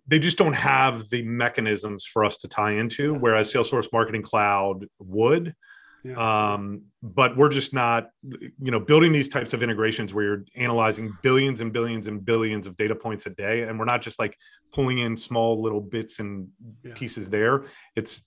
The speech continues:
Speaker 1: you know, there's a lot of heavy lifting
Speaker 2: It's a
Speaker 1: that
Speaker 2: scale
Speaker 1: needs to
Speaker 2: game.
Speaker 1: go on, especially when you're talking about people that have lists of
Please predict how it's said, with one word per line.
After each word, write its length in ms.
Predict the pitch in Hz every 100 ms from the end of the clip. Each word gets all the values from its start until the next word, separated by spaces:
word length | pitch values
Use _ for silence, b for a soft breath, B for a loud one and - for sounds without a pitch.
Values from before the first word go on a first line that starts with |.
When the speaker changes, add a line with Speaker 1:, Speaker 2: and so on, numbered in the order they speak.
| _
Speaker 1:
you 120 | 127
know, 260 | 110 95 - _ _ -
there's 140 | 131
a 60 | 120
lot 400 | 104 113 117 113
of 120 | 107
heavy 260 | 117 104 101
lifting 480 | 98 95 104 95 92
Speaker 2:
It's 240 | 147 139
a 40 | 123
Speaker 1:
that 40 |
Speaker 2:
scale 200 | - 110
Speaker 1:
needs 200 | 113 107
to 80 | 123
Speaker 2:
game. 40 | 110
Speaker 1:
go 200 | 110 104
on, 200 | 107 104
especially 400 | - 117 - 110
when 120 | 104
you're 80 | 101
talking 320 | 104 - 101
about 260 | 95 95 -
people 220 | 107 87
that 100 | 92
have 200 | 98 92
lists 440 | 92 98 92 - 107
of 260 | 90 82